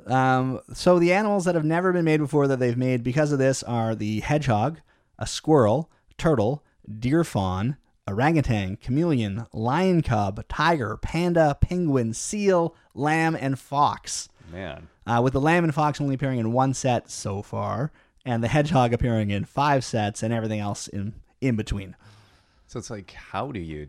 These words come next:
Speaker 2: decide w-, <laughs> yeah, chameleon, orangutan, like, what's, of all the animals out there that you could choose to
Speaker 1: Yes.
Speaker 2: manufacture, i-, it's like a common, common, common, super obscure, <laughs> common, common, common, but how do you decide what you're gonna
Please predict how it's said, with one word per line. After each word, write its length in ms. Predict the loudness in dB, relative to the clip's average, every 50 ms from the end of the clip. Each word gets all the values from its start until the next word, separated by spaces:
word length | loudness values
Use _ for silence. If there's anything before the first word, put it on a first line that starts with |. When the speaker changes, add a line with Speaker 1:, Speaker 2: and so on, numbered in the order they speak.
| -16
Speaker 2:
decide 680 | -16 -16 -16 -14 -14 -10 -8 -8 -6 -6 -8 -8 -10 -12 -16 -18
w-, 200 | -18 -18 -18 -18 -20 _ _ _ _ _ _ _ _ _ _ _ _ _ _ _ _ _ _ _ _ _ _ _ _ _ -20
<laughs> 200 | -20 -20 -18 -18 -18 -18 -18 _
yeah, 300 | -12 -10 -10 -10 -10 -12 -16 -20 _ _ -20 -20 -20 -18
chameleon, 520 | -14 -12 -10 -8 -8 -8 -8 -8 -10 -10 -12
orangutan, 680 | -12 -12 -10 -10 -10 -10 -10 -10 -10 -10 -10 -10 -10
like, 260 | -8 -6 -6 -8 -8 -14 -20 -20 _ -8
what's, 400 | -8 -8 -8 -8 -12 -20 -20 -18 _ -8
of 180 | -8 -6 -4
all 120 | -4 -4 -4
the 120 | -4 -6
animals 640 | -6 -6 -8 -8 -8 -8 -8 -8 -10 -10 -14 -20 _ _ _ _
out 200 | -8 -8 -8 -6
there 180 | -6 -8 -6 -6
that 120 | -8 -10
you 120 | -10 -10 -12
could 160 | -12 -14 -14
choose 360 | -12 -10 -8 -8 -8 -8 -6
to 60 | -4
Speaker 1:
Yes. 220 | -4 -4 -4 -6 -8
Speaker 2:
manufacture, 720 | -8 -8 -8 -8 -6 -4 -4 -4 -4 -6 -10 -12 -12 -14 _ _ _ _ _ _ _ _ _ _ _ _ _ _ -18
i-, 60 | -16
it's 260 | -14 -12 -12 -12 -10 -8
like 160 | -8 -8 -8
a 160 | -10 -12 -14 -16 -16
common, 340 | -12 -8 -8 -6 -6 -8 -10
common, 280 | -8 -8 -8 -8 -8 -8
common, 340 | -8 -8 -8 -6 -8 -8 -10
super 300 | -10 -10 -8 -6 -6 -8
obscure, 400 | -8 -8 -8 -6 -4 -4 -4 -4
<laughs> 0 |
common, 300 | -4 -6 -6 -6 -6 -8
common, 320 | -6 -6 -6 -4 -6 -6
common, 380 | -6 -6 -6 -4 -4 -6 -6 -6
but 120 | -8 -8
how 160 | -6 -4 -6 -4
do 80 | -4
you 80 | -6 -6
decide 440 | -8 -8 -8 -8 -8 -8 -8 -8 -8
what 180 | -8 -10 -10 -10
you're 80 | -10
gonna 360 | -8 -8 -8 -8 -8 -10 -12